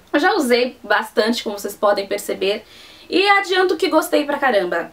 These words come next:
Adianto já, já vou adiantar que eu gostei. A fragrância é muito... Ai, sabe uma fragrância assim de limpeza?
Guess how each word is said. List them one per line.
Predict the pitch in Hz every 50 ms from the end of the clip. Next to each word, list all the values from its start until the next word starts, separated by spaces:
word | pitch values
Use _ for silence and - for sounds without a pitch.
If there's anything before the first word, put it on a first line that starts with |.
| - -
Adianto | - 254 262 226 202 214 226 226 233 240 240 240 247 - 233 208
já, | - 196 196 208 208 208
já | 214 208
vou | 202 220 233
adiantar | 226 226 208 196 190 - 196 190
que | 190 -
eu | 185
gostei. | - - - - - - - 220 220 226 233 220 226 240 240 - - - - - - - - - - _ -
A | - 302
fragrância | 302 302 294 302 294 - 247 254 294 294 - 311 - -
é | 247 269 285
muito... | 285 311 320 311 302 - - _ _ _ _ _ _ _ _ _ _ _ _ _ _ _ -
Ai, | 311 311 311 311 302 294 285 277 269 269 269 262 254 240 269 294 - - - -
sabe | - - 453 440
uma | 415 349
fragrância | 339 330 302 277 277 277 277 269 - - 254
assim | 247 - - - 277 277
de | 247 247
limpeza? | 254 247 254 240 - - 302 302 302 285 269 254 240 226 226 226 214 220